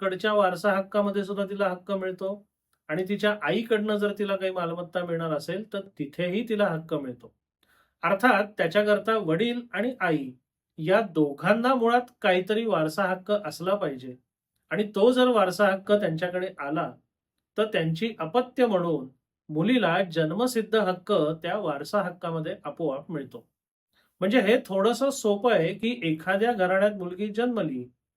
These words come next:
की त्या घराण्यात म्हणजे तिच्या आई वडिलांना जे काही हक्क असतील, जे काही वारसा हक्क असतील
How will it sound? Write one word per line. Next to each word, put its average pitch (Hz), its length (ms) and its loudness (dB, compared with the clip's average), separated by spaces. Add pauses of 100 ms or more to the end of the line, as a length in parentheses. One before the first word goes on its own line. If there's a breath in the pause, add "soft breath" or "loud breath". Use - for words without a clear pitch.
(380)
की 220 40 -4 (120)
त्या 185 200 2
घराण्यात 196 460 4
म्हणजे 175 300 -6
तिच्या 190 300 0
आई 160 160 0
वडिलांना 220 460 0
जे 208 240 0
काही 254 220 0
हक्क 202 280 -2
असतील, 160 420 0
जे 175 160 -2
काही 247 180 0
वारसा 185 380 0
हक्क 165 240 -6
असतील 139 460 -6